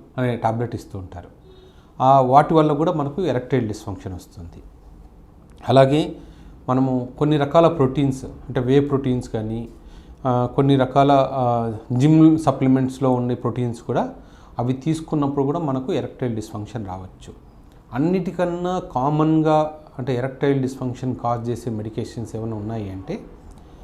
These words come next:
అవి హైపర్‌టెన్షన్ మెడికేషన్స్‌కి. See, now హైపర్‌టెన్షన్‌కి మనకు అసలు హైపర్‌టెన్షన్ ఉన్నప్పుడు, హైపర్‌టెన్షన్ అంటే బ్లడ్ ప్రెషర్ అంటాం. బ్లడ్ ప్రెషర్ వల్ల, మెడికేషన్స్ వల్ల కానీ,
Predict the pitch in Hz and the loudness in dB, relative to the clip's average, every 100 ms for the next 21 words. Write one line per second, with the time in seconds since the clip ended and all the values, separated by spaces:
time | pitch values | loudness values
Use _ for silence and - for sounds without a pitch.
0 | - - - - - 170 202 160 185 - | -20 -20 -20 -12 -4 0 2 0 -2 -10
1 | - - 160 196 180 160 - 107 92 - | -8 -2 0 0 0 -2 -2 -8 -10 -14
2 | 95 101 98 - - - - - - - | -16 -14 -16 -18 -20 -20 -20 -20 -20 -20
3 | - 175 151 147 160 165 160 135 139 151 | -6 0 2 4 4 4 2 0 0 0
4 | 165 175 165 165 156 156 196 185 147 139 | 0 0 0 0 -2 -2 -4 -4 -2 -2
5 | 135 143 143 - - - - 117 151 151 | 0 -2 -2 -6 -16 -14 -8 -2 0 0
6 | - - - 123 131 165 170 165 - 143 | -6 -14 -8 -2 2 2 2 0 0 0
7 | 135 139 107 120 143 147 143 135 143 135 | 0 0 -2 -2 -2 -2 -2 -2 -2 0
8 | 123 - 139 113 95 90 - - - - | 0 0 -2 -2 -10 -12 -16 -18 -20 -20
9 | - - - - - 113 135 147 - 180 | -20 -20 -20 -18 -8 -2 0 -2 -2 0
10 | 170 175 160 - - - - - 127 113 | 2 2 -2 -10 -20 -20 -20 -20 -18 -8
11 | 110 117 139 123 117 131 175 170 175 165 | -2 -2 -2 -4 -2 0 0 0 -2 -2
12 | 165 160 170 175 202 | 2 2 2 0 -2